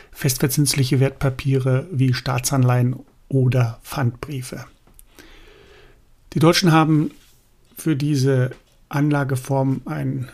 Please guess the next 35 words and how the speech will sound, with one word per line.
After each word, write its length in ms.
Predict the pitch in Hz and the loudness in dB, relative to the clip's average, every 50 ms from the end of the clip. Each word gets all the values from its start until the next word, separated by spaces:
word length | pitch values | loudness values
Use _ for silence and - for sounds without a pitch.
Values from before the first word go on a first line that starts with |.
| - - | -18 -16
Faible 560 | - - - 160 156 170 170 180 175 170 175 | -12 -4 0 2 4 4 4 4 4 4 2
und 300 | 190 165 147 143 139 - | 2 0 0 0 0 0
investieren, 800 | - 147 139 143 127 127 - - 156 151 151 151 151 147 127 - - - - - - - - - - _ _ _ - - | 0 0 0 0 -2 -4 -4 -2 0 2 2 2 0 -2 -4 -8 -16 -20 -20 -20 -20 -20 -20 -20 -20 _ _ _ -12 -10
äh, 60 | - 147 | -8 -8
weil 340 | - - - 143 131 131 131 | -8 -8 -6 -4 -2 -2 0
sie 120 | 139 131 | -2 -4
den, 300 | - 190 202 160 143 - - - | -4 -6 -6 -6 -6 -6 -6 -2
weil 140 | 165 - 135 | -2 0 0
sie 80 | 131 131 | 0 -2
die 120 | 131 170 | -2 -2
Idee 280 | 160 123 123 143 147 139 | -2 0 0 2 2 2
haben, 320 | 139 135 135 135 139 135 | 0 0 -2 -2 -2 -2
dass 180 | 127 135 127 - | -2 -2 -2 -4
es 80 | 131 | -4
sich 160 | - 147 123 - | -4 -4 -2 -2
dabei 240 | 139 135 127 135 | 0 0 2 2
um 220 | 139 131 131 135 120 | 2 0 0 0 0
sichere 340 | 123 139 131 180 151 151 135 | 0 -2 -2 -2 0 2 2
Geldanlagen 600 | 131 135 139 139 143 131 131 127 127 127 127 113 | 2 2 2 2 2 2 2 2 2 2 0 0
handelt, 400 | 127 127 123 127 127 127 - - - - | 2 2 2 2 0 0 -2 -8 -10 -10
gerne 400 | 117 - 139 135 135 135 135 135 | -4 -2 2 4 4 6 6 4
ihr 280 | 135 147 - 135 127 | 2 2 2 0 0
Geld 440 | 123 - 131 123 127 127 123 127 - - - - - - - - - - - | 2 2 2 4 4 4 2 0 -4 -12 -20 -20 -20 -20 -20 -20 -20 -2 2
in 180 | 147 143 135 | 4 4 4
diese 300 | 127 127 131 123 135 143 | 4 4 4 4 4 4
Anlageform. 840 | 127 127 135 131 123 120 120 120 - - - - - - 131 127 - - - - - - - - - - - - - - - - - | 4 4 4 4 4 2 0 -2 -4 -6 -8 -10 -8 -10 -12 -12 -14 -20 -20 -20 -20 -20 -20 -20 -20 -20 -20 -20 -20 -20 -20 -8 -6
Allerdings 420 | - 156 185 170 202 180 - - | -2 -2 2 2 2 2 0 0
gibt 220 | - 175 - - | -2 -4 -4 -4
es 160 | - - - - | -2 0 2 4
mehr 300 | 147 151 165 165 - - | 4 4 4 4 2 2
Anlageinstrumente, 880 | 160 170 175 170 156 - - 151 143 - - 170 156 151 151 151 151 151 | 2 2 2 0 0 0 0 0 -2 -2 -2 0 2 2 2 0 0 0
um 100 | 143 160 | 0 0
ein 120 | 147 135 | -2 -2
Vermögen 380 | - 139 131 131 139 139 139 139 | 0 2 2 4 4 2 2 0
aufzubauen 840 | 139 135 131 - - - 165 143 131 147 139 143 160 175 190 | 0 -4 -6 -6 -4 -2 -2 -2 0 -2 -2 0 -2 -2 -4